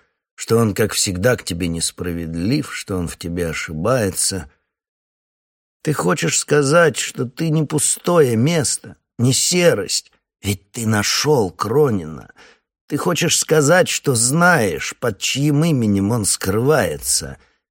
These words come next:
и ты шепчешь: "Кронин под чужим именем".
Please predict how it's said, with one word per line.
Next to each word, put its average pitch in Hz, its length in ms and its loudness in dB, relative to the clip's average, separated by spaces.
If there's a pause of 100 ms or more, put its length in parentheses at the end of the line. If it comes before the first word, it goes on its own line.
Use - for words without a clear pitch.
(220)
и 107 100 -6
ты 151 160 -2
шепчешь: - 800 -2 (640)
"Кронин 196 720 -4 (480)
под - 180 -20
чужим - 580 -4
именем". 226 540 -6